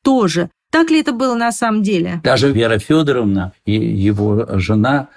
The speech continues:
Speaker 2: красивая, она одно время увлекалась Пушкиным, когда Пушкин
Speaker 1: Или Пушкин ей тоже, по-моему, был увлечён, нет?
Speaker 2: И Пушкин, и тоже, да.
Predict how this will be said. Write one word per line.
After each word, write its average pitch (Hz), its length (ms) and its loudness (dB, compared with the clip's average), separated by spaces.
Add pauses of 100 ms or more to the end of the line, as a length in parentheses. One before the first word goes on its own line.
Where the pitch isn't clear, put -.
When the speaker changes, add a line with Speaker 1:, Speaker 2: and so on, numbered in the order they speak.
(140)
Speaker 2:
красивая, 117 760 0 (160)
она 110 320 2
одно 117 240 -2
время 113 280 0
увлекалась 107 720 0
Пушкиным, 98 800 0 (200)
когда 104 560 0
Пушкин 98 560 0
Speaker 1:
Или 254 220 -2
Пушкин 311 420 0
ей 220 240 0
тоже, 196 240 -2
по-моему, 196 240 0
был 185 160 0
увлечён, 175 540 -2
нет? 247 320 -2
Speaker 2:
И 147 240 4
Пушкин, 117 640 0
и 104 60 2
тоже, 107 480 0
да. 107 340 -2